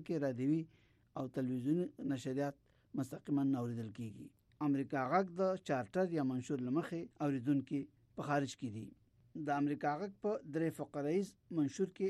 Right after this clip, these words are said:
چې په نولس سوه شپږ اویایم میلادي کال کې کانګرس منظور کړ او د هغه وخت جمهور رئیس جنرال فورډ توشیح کړ، راغلي دي چې دا نړیواله نشریاتي اداره به پرته له کوم فشار نه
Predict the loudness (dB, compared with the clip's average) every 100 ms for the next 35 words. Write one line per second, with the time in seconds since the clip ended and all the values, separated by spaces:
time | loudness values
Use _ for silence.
0 | -2 -10 -6 -4 0 2 2 2 0 -2
1 | -2 -2 -6 _ -20 -18 -4 -2 0 0
2 | 4 4 4 4 2 0 -2 0 -2 -2
3 | -6 -4 -2 -4 -6 -8 -4 -4 -2 -4
4 | -6 -4 -4 -4 -4 -2 -2 -4 -6 -4
5 | -2 0 0 -2 -4 -6 -6 -6 -6 -8
6 | _ -14 -10 -6 -6 -4 -6 -8 _ -8
7 | -4 -2 0 -2 -4 -6 -8 _ _ -10
8 | -2 6 6 6 2 0 2 4 4 0
9 | 0 -2 -6 -6 -4 -4 -2 -2 -2 -4
10 | -8 _ _ -10 -6 -2 0 0 -2 -2
11 | -8 -8 -10 -4 -2 0